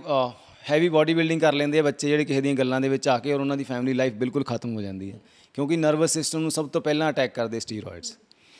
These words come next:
ਤਾਂ ਮੈਂ ਇਹੀ ਗਾਈਡ ਕਰੂੰਗਾ ਕਿ ਤੁਸੀਂ ਬਾਡੀ ਬਿਲਡਿੰਗ ਕਰਨਾ ਚਾਹੁੰਦੇ ਹੋ, ਵਰਕਆਊਟ ਕਰਨਾ ਸਟਾਰਟ ਕਰੋ, but ਇਹਦੇ ਨਾਲ ਨਾਲ ਆਪਣੀ ਸਟੱਡੀ ਨੂੰ ਇੰਪਰੂਵ ਕਰੋ। ਤੁਸੀਂ ਉਸ ਚੀਜ਼ ਨੂੰ ਸਟੱਡੀ ਕਰੋ ਕਿ ਜੋ ਮੈਂ ਲੈ ਰਿਹਾ ਉਹਦਾ ਮੈਨੂੰ ਕੀ ਇਫੈਕਟ ਆਊਗਾ,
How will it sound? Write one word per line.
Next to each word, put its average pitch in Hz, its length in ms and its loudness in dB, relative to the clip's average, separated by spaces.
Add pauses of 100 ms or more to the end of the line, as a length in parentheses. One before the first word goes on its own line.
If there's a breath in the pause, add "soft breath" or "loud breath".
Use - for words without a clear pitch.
(500 soft breath)
ਤਾਂ 151 100 4
ਮੈਂ 170 200 0
ਇਹੀ 185 140 2
ਗਾਈਡ 170 220 8
ਕਰੂੰਗਾ 151 300 0
ਕਿ 160 120 -2
ਤੁਸੀਂ 175 360 -4
ਬਾਡੀ 143 240 2
ਬਿਲਡਿੰਗ 180 300 2
ਕਰਨਾ 156 220 4
ਚਾਹੁੰਦੇ 160 280 -2
ਹੋ, 160 180 -4 (840)
ਵਰਕਆਊਟ 139 320 2
ਕਰਨਾ 165 240 6
ਸਟਾਰਟ 143 340 4
ਕਰੋ, 151 320 0 (540 soft breath)
but 175 100 4
ਇਹਦੇ 185 180 4
ਨਾਲ 165 220 4
ਨਾਲ 180 140 4
ਆਪਣੀ 180 220 0
ਸਟੱਡੀ 175 320 4
ਨੂੰ 190 100 4
ਇੰਪਰੂਵ 160 260 0
ਕਰੋ। 120 240 -2
ਤੁਸੀਂ 156 220 -4
ਉਸ 160 120 0
ਚੀਜ਼ 160 200 0
ਨੂੰ 175 100 -2
ਸਟੱਡੀ 165 340 4
ਕਰੋ 147 260 2
ਕਿ 165 100 -4
ਜੋ 147 180 0
ਮੈਂ 156 140 2
ਲੈ 120 220 4
ਰਿਹਾ 135 200 -2
ਉਹਦਾ 151 260 -2
ਮੈਨੂੰ 151 240 -2
ਕੀ 165 180 -4
ਇਫੈਕਟ 139 320 -6
ਆਊਗਾ, 110 340 -6